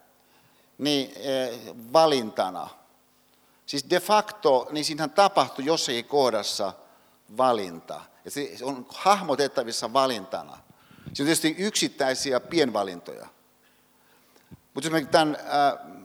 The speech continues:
tän yhteenliittymän valinta kautta sitä ajatellaan, niin voi sanoa, että, että toinen valinta on kyllä niinku aikamoinen, eh, ilmiö sikäli, että kyllähän se, mitä se ihminen tuollaista mahdollisuutta koskien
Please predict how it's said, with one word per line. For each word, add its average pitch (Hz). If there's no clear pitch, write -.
tän 151
yhteenliittymän 135
valinta 131
kautta 117
sitä 110
ajatellaan, 104
niin 110
voi 123
sanoa, 131
että, 120
että 139
toinen 151
valinta 185
on 151
kyllä 170
niinku 156
aikamoinen, 165
eh, 104
ilmiö 139
sikäli, 131
että 120
kyllähän 123
se, 160
mitä 143
se 131
ihminen 135
tuollaista 135
mahdollisuutta 131
koskien 107